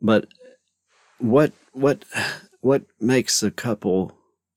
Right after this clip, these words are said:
last this long in marriage? You know, what's the secret? You know, that's what the young people ask. I didn't learn from their <laughs> example. I,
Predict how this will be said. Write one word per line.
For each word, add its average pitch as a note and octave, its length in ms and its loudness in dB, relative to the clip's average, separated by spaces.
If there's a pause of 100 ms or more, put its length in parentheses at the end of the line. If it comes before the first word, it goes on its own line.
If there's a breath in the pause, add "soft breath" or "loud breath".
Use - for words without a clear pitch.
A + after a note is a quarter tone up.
(400)
last B2 460 0
this - 320 -4
long - 300 -6
in F#2+ 200 -2
marriage? G#2+ 520 -4
You - 60 -16
know, D#2+ 120 -6
what's A2+ 340 0
the F2 120 -2
secret? - 500 -4
You F2 100 -8
know, F2 220 -6
that's G#2 240 -6
what G2+ 160 2 (140)
the F2+ 160 -4
young A2 300 0
people - 380 -4
ask. - 440 -6 (1300)
I A#2+ 140 4
didn't G#2+ 340 4
learn F2 220 2
from F2+ 220 -2
their G#2 180 4
<laughs> - 20 0
example. G2+ 520 0
I, B2 180 2